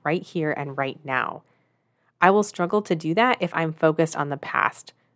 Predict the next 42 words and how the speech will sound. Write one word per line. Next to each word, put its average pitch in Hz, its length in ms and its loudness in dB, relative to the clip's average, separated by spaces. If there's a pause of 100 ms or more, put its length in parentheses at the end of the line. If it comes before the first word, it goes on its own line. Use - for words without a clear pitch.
(160)
replaying 160 640 0
the 135 80 -2
trauma, - 540 -4
right? 151 340 2 (520)
And 185 100 4
I'll 180 160 6
also 254 280 4
struggle 160 320 4
to 160 120 -8
do 147 120 -4
that 156 220 2
if 160 100 -2
I'm 156 160 0
focused 170 440 0
on 160 160 2
the 156 80 2
what 156 280 -2 (100)
ifs 202 380 0
of 156 160 -4
the 147 80 -4
future. - 540 -8 (1160)
I 175 80 2
came 240 220 2
to 262 100 0
the 247 100 8
realization 165 600 4
that - 200 -4
all 214 260 2
I 254 100 8
can 220 240 2
do 143 440 -6 (1300)
is 170 160 0
just - 300 -2
be 175 320 -2
right 170 300 2
here, 156 440 -4 (520)
right 143 280 -2
now. 143 280 -8 (540)
And 165 160 2
that's 165 420 2
where 170 180 -2
God 139 400 0